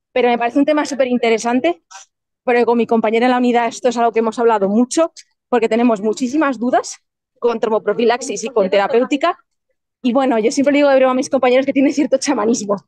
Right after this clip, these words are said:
porque al final hay varias opciones válidas y, y creo que en,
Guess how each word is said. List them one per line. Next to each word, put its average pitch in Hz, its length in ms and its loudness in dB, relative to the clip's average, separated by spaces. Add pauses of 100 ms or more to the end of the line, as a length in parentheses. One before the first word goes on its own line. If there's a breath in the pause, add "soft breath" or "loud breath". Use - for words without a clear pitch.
(360)
porque - 520 0
al 277 100 0
final 277 340 2
hay 349 100 4
varias 294 320 -2
opciones 269 400 0
válidas 294 720 -2 (640)
y, 220 720 0 (140)
y 240 140 -2
creo 247 280 0
que 285 140 -2
en, 262 320 -2